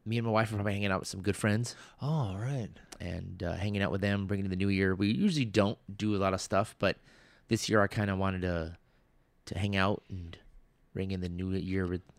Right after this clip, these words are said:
Speaker 1: some good friends, you know, 'cause, uh, it wasn't a bad year. Twenty, tw-, twenty twenty, I think, was worse, but twenty twenty-one, hey, uh, there's a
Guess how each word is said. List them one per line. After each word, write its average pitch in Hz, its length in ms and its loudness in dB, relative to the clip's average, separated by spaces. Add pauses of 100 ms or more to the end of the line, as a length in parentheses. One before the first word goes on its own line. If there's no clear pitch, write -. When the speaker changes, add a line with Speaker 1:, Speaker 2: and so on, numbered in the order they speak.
(240)
Speaker 1:
some - 320 -12 (120)
good 104 140 -2
friends, 92 480 -6 (720)
you - 80 -6
know, 85 120 -2
'cause, 92 280 -4
uh, 95 340 2
it 147 100 8
wasn't 160 320 8
a 127 40 8
bad 110 260 4
year. 110 220 4
Twenty, 123 500 -2 (460)
tw-, 98 340 -8
twenty 107 420 -6 (1000)
twenty, 101 540 0 (600)
I - 40 -8
think, - 200 -4
was 87 160 -2
worse, 82 400 -2
but - 280 -4
twenty 95 260 -4
twenty-one, 101 640 -2 (420)
hey, 101 300 4
uh, 90 40 0 (100)
there's 92 320 -2
a 85 440 -2